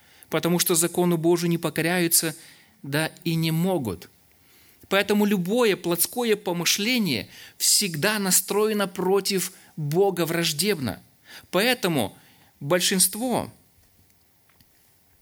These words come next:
э, сегодняшних решений, которые применя-, э, при-, принимаются в парламентах разных стран, фактически являются враждебными против Бога. И это то, что мы сегодня можем наб-, наблюдать,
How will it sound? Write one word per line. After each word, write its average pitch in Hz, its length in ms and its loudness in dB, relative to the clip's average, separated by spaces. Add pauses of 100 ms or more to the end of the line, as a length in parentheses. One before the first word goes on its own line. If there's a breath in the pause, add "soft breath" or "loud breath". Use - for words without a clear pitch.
(540 loud breath)
э, 151 340 2
сегодняшних 185 800 0
решений, 160 680 0 (560 loud breath)
которые 220 360 2
применя-, 180 600 0
э, 147 160 0
при-, 160 220 -4
принимаются 170 640 0
в - 80 -10
парламентах 180 760 -2 (160 loud breath)
разных 170 440 0
стран, 180 460 -2 (340 loud breath)
фактически 165 880 -2 (280 loud breath)
являются 165 600 0
враждебными 156 600 -2
против 143 320 -4
Бога. 139 340 -4 (500 loud breath)
И 175 80 2
это 175 200 0
то, 220 140 0
что 180 240 -2
мы 190 160 2
сегодня 175 460 0
можем 175 360 0
наб-, 160 240 -6
наблюдать, 156 540 -2